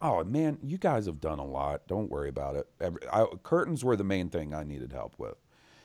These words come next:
And he goes, "Well, you got all that artwork. Do you need any of that hung up?" And I was like, "Yeah, Dad,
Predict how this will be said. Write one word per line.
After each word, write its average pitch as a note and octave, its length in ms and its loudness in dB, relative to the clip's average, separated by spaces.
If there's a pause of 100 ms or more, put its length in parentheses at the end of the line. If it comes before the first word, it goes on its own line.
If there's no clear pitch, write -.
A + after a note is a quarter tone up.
(200)
And G2+ 120 2
he G#2+ 60 6
goes, F#2 220 6
"Well, F#2+ 100 4
you A2 60 4
got C3 160 12
all G#2+ 160 12
that F2 240 4
artwork. F#2 560 4
Do G2 80 -2
you F2+ 60 2
need F#2+ 200 2
any F#2 200 2
of E2 80 0
that F2 220 4
hung G#2 260 2
up?" C3 260 2 (500)
And G2 60 -2
I - 20 0
was F#2+ 80 -2
like, G2 160 4
"Yeah, E3 140 8
Dad, G#2 340 2